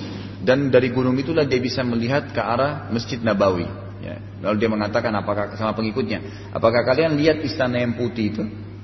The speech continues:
Mereka mengatakan, "Iya." Kata Dajjal, "Itulah istananya Muhammad." Ya, sampai saya sering bahasakan di pengajian saya sekarang, kalau kita lihat Masjid Nabawi itu dari jauh betul-betul seperti istana putih. Jadi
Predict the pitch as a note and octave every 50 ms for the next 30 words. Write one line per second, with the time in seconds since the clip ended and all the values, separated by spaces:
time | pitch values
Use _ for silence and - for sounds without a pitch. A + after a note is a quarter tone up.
0 | - F#2 G2+ G#2+ A2+ A2 G#2 G2+ G2 G2 A2 G2+ A#2+ A#2 A#2 A2 C#3 D3 C#3+ B2
1 | G#2 - - - - - - - - - F#2+ - - A2 F#2+ G2+ G#2 F#2 - B2
2 | A#2+ A#2 - - - - C3 A#2+ A#2 - A2+ G2 - - G#2+ G2+ G#2+ A2 A2 G#2
3 | G2 F#2+ F#2 - G#2 G2 F#2+ F2+ E2+ D#2+ - - - - - - - - - -
4 | - - - - - - - F2+ F#2 G2+ G2+ G2+ G#2+ A2 A#2+ A#2 - A#2+ A#2 A#2+
5 | A#2 G#2 G2+ G2 G2+ G2 G#2 A2 A2+ A#2 A2 G#2+ F2+ G2+ G2 G2 G2 G2 G2+ G2
6 | F#2+ A2 A2+ G#2+ G#2 - G2 G#2+ B2 B2 G#2+ G#2 G2+ F#2+ G#2+ G#2 A2+ A2 G2+ G2
7 | G#2+ F#2 G2+ G2+ F#2 G2 F#2+ F#2+ G#2 A2+ B2 A#2+ A2 F#2+ F2+ G#2+ A#2+ - - -
8 | - - - - - - E2 F#2 G2 G#2+ G2 G2 A2+ B2 B2 A2 G2+ G2 G#2 G#2+
9 | C3+ B2 G#2+ G2+ A2 A#2 - C#3 A#2+ G#2 - - G#2 F#2+ G2 G2 A2+ B2+ B2+ A2+
10 | - F#2 E2+ - - - - - - - - G#2 B2